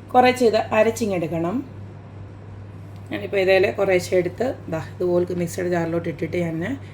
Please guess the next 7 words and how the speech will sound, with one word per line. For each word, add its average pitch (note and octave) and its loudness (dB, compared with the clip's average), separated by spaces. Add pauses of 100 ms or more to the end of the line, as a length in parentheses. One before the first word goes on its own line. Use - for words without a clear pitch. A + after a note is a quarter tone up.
(320)
ഒന്ന് F3+ 0
അരച്ചെടുത്തിട്ട് F3 -2
വരാം. D#3 -2 (1400)
ഇത് G3+ -6
നന്നായിട്ട് G#3+ 0
കുതിരണമെങ്കിൽ F#3+ 4 (100)
ഇത് F#3 6